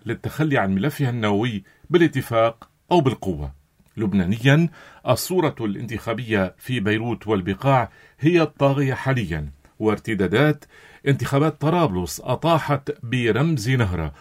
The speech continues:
وهي خطوة كانت أصلا متوقعة في وقت لا يبدو أن هناك أي تعديل ولو طفيف في تكتيك إسرائيل جنوبا، إذ تواصل ملاحقة عناصر وقيادات حزب الله، واستهداف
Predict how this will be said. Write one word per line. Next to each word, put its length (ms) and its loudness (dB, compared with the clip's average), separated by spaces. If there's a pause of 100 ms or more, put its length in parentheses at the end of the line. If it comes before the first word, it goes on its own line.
(200)
وهي 240 2
خطوة 540 -2
كانت 320 0
أصلا 380 -2
متوقعة 720 0 (320)
في 160 -4
وقت 280 -4 (500)
لا 300 2
يبدو 400 0
أن 160 -2
هناك 440 -2
أي 240 0
تعديل 600 -2 (240)
ولو 220 2
طفيف 580 -2 (300)
في 240 -6
تكتيك 540 -4
إسرائيل 460 -2
جنوبا، 540 2 (380)
إذ 140 -4 (140)
تواصل 420 0
ملاحقة 720 -2
عناصر 540 -2 (300)
وقيادات 720 0
حزب 280 -6
الله، 420 2 (260)
واستهداف 680 0